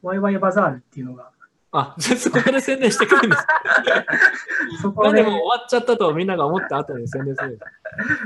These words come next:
Speaker 1: そこで、あの、ライトニング決済で、あの、服とかが買えるので、
Speaker 2: はいはいはいはい。
Speaker 1: ぜひ買ってください。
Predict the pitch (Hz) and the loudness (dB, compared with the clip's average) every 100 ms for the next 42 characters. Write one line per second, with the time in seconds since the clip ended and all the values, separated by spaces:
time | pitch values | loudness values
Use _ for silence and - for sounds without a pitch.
0 | - - 220 208 208 202 202 180 165 165 | -10 -4 0 4 4 4 2 0 -2 -2
1 | 160 160 196 202 196 185 185 190 - 131 | -4 -2 -2 -2 -4 -4 -6 -8 -6 -8
2 | 131 127 - _ _ _ _ _ - 131 | -10 -16 -20 _ _ _ _ _ -10 -10
3 | 127 - - - 147 127 123 - _ _ | -10 -8 -8 -8 -8 -10 -12 -18 _ _
4 | _ - - 156 143 123 117 - - - | _ -12 -6 -2 -2 -2 -6 -16 -20 -20
5 | - _ _ - 160 135 - _ _ - | -20 _ _ -14 -12 -12 -18 _ _ -20
6 | _ - 139 135 131 127 123 | _ -16 -12 -8 -8 -8 -14